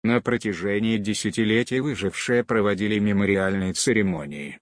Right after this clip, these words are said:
в значительной степени игнорируемые их собственным правительством,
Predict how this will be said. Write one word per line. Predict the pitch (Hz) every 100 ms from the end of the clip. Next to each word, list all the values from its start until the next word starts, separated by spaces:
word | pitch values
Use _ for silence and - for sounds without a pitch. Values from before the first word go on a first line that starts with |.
| _ -
в | 113
значительной | 123 135 - 110 104 107 117
степени | - 101 98 107 107
игнорируемые | 98 101 104 104 107 110 110 113 104
их | -
собственным | - 92 82 - 104 104 107
правительством, | 104 104 131 - 82 - - 73 71